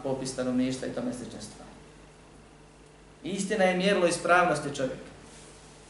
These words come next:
A istina nije ono što ja i ti svojim razumom shvatimo pa se podijelimo i raziđemo. Ja mislim da je ovako, ti misliš da je onako. Nego ono što je objavljeno došlo. I zato kaže poslanik sallallahu alejhi ve sellem, pored toga što je rekao da je za džemat,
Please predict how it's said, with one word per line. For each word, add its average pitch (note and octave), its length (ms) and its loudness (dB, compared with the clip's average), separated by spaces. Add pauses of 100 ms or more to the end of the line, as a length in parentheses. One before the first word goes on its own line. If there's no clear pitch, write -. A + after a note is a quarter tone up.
(380)
A D3 80 2
istina F3+ 380 2
nije F#3+ 160 4
ono F#3 180 8
što F3+ 140 0
ja F3+ 280 8
i F3 40 0
ti E3 100 2
svojim E3 280 0
razumom D3 360 6
shvatimo D#3+ 420 2
pa D#3+ 80 2
se D3+ 160 -2
podijelimo C#3+ 440 4
i - 20 8
raziđemo. C#3 420 4
Ja D3 100 0
mislim D3 260 -2
da C3+ 60 0
je C#3 140 0
ovako, D#3 340 2
ti D#3 160 -4
misliš C#3+ 220 -2
da C#3 80 -2
je C3+ 60 2
onako. B2+ 280 -2 (880)
Nego D3+ 220 4
ono E3 160 4
što E3 120 -2
je D#3 100 4
objavljeno C3+ 380 4
došlo. - 160 -10 (1500)
I C#3+ 40 -10
zato E3 260 -4
kaže E3+ 280 4
poslanik D#3 340 -2
sallallahu - 20 -4
alejhi - 20 -4
ve D3 140 -4
sellem, D3+ 160 -2
pored F3 200 4
toga E3+ 140 0
što E3+ 100 -2
je E3+ 100 4
rekao D#3 160 0
da D3 80 2
je C#3 120 2
za D3 340 -2
džemat, F#3 400 2